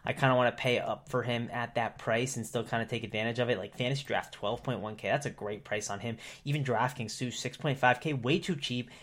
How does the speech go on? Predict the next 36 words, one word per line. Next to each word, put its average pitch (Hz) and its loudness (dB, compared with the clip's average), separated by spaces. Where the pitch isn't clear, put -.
He 131 -4
should 135 2
see 165 -2
thirty 143 4
minutes. 117 -2
I 107 2
think 147 2
he's 135 2
gonna 120 -4
get 123 2
another 120 0
forty 110 -4
fantasy 104 -4
point 101 -6
game, 104 -4
so - -6
I 110 -2
like 117 -2
Nurkic 104 -6
here 104 -4
in 98 -4
this 95 -6
spot. 101 0
I 107 0
think 113 -4
he's 113 -2
a 104 0
really 104 -2
interesting 98 -8
play 98 -4
here 87 -4
to 80 -6
target 98 -2
on 98 -6
this 82 -8
slate. 110 -4